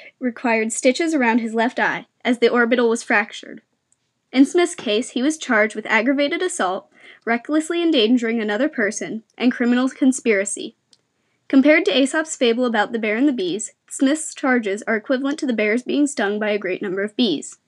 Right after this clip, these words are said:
Smith is said to have greatly regretted his actions. One police officer from Philadelphia, where he was arrested, even stated, "It was the worst night of his life. He wants to forget it ever happened."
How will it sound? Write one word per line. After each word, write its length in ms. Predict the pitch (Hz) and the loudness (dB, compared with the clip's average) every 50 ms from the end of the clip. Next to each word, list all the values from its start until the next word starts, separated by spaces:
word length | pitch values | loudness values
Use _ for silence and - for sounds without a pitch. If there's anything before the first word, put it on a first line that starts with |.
| _ _ _ _ _ _ _ _ _ _ _ _ _ | _ _ _ _ _ _ _ _ _ _ _ _ _
Smith 320 | - - - 294 311 330 | -6 2 4 4 4 6
is 140 | 415 403 370 | 4 2 2
said 240 | - - 247 240 247 | 2 2 2 2 2
to 120 | - 294 | 2 4
have 140 | 269 233 226 | 4 4 4
greatly 360 | - 233 226 240 294 320 339 | 2 2 2 2 2 2 0
regretted 420 | 330 330 302 - 233 220 220 226 220 | -2 -2 -2 0 0 0 0 -2 -2
his 140 | 226 233 226 | -2 0 0
actions. 600 | 226 190 214 - - - - - - - - - _ _ _ _ _ _ _ _ _ _ _ - | 0 0 -2 -4 -10 -16 -16 -16 -16 -16 -18 -20 _ _ _ _ _ _ _ _ _ _ _ 2
One 200 | 254 302 349 370 | 4 6 6 4
police 300 | - 320 269 240 220 - | 4 2 0 0 0 0
officer 400 | 208 208 214 - - - 214 220 | -2 -2 -2 -4 -6 -6 -6 -4
from 200 | - 214 214 214 | -6 -6 -6 -4
Philadelphia, 760 | - 233 269 302 269 240 180 196 - - 196 185 165 220 - _ | -2 0 2 2 2 2 0 -2 -2 -4 -4 -4 -4 -4 -6 _
where 100 | - 220 | -4 -2
he 140 | 233 226 240 | 0 2 2
was 120 | 247 240 | 0 2
arrested, 520 | 254 262 285 285 277 - - 220 185 202 226 _ _ _ _ - | 2 2 2 2 0 -2 -4 -6 -8 -8 -10 _ _ _ _ 0
even 260 | 254 262 269 320 311 | 2 4 4 4 4
stated, 460 | 302 - 262 220 208 202 196 196 214 - _ _ _ _ _ - | 4 4 0 0 0 -2 -4 -6 -8 -12 _ _ _ _ _ 0
"It 160 | 226 233 - | 2 2 4
was 140 | 247 240 - | 2 0 0
the 80 | 226 | -2
worst 280 | 214 214 233 269 285 - | -2 0 0 0 2 0
night 200 | 285 240 233 247 | 0 0 0 0
of 80 | 240 | 0
his 180 | 254 240 233 - | -2 -2 -4 -4
life. 380 | 196 165 117 - - - _ _ _ | -6 -6 -8 -8 -12 -16 _ _ _
He 120 | _ 262 226 | _ -4 -2
wants 260 | 220 202 220 247 - | 0 0 0 0 0
to 80 | - 285 | -4 -4
forget 280 | - 262 233 226 202 | -4 -2 -2 0 0
it 120 | 208 202 190 | 0 0 -2
ever 180 | 190 185 196 | -2 -4 -4
happened." 540 | 208 208 190 170 170 - - - - - - | -6 -6 -6 -6 -8 -8 -12 -16 -16 -18 -20